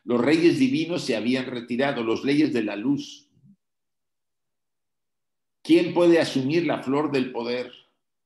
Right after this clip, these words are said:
la planta del dorado tallo y de la flor azul? Este pasaje es el inicio de unos párrafos que vamos a ir leyendo durante este proceso, durante esta hora.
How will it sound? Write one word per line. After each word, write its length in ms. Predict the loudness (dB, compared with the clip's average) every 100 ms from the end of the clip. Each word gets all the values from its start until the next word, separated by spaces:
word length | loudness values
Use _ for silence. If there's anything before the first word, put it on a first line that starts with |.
| _ _
la 220 | -6 -4
planta 340 | -2 -2 -2 -4
del 240 | -2 -2
dorado 480 | -2 0 0 -2 -4
tallo 560 | -4 -2 -2 -2 -4 -6
y 100 | -4
de 120 | -2
la 160 | -4 -8
flor 340 | -6 -4 -4
azul? 480 | -6 -8 -8 -8 -14 _ _ _ _ _ _ _ _ _
Este 260 | -6 -2 -2
pasaje 520 | -2 -4 -4 -2 -4
es 120 | -2
el 140 | 0
inicio 600 | 0 -2 -6 -8 -4 -4
de 160 | -2 -4
unos 380 | -4 -8 -12 -10
párrafos 480 | -6 -4 -6 -8 -10
que 80 | -6
vamos 320 | -6 -6 -8
a 80 | -6
ir 160 | -4 -4
leyendo 440 | -6 -6 -6 -8
durante 460 | -8 -10 -14 -12 -12
este 280 | -10 -12
proceso, 640 | -12 -14 -12 -12 -10 -14 -18 -20 _
durante 360 | -6 -6 -6 -8
esta 260 | -6 -8
hora. 400 | -8 -10 -12 -18